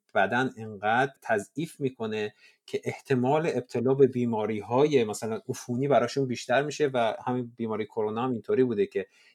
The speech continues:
یکی از دلایلی که باعث شده مثلاً توی سیاه‌پوستا ما مرگ و میر به شدت، یعنی چندین برابری داشته باشیم توی آمریکا نسبت به سفیدپوستا، همین ماجرای فشارهای روانی که شما از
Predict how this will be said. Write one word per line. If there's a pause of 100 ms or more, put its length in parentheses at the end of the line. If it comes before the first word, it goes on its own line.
یکی
از
دلایلی
که
باعث
شده
مثلاً
توی
سیاه‌پوستا
ما
مرگ
و
میر
به
شدت،
یعنی
چندین
برابری
داشته
باشیم
توی
آمریکا
نسبت
به
سفیدپوستا، (260)
همین
ماجرای (320)
فشارهای
روانی
که
شما
از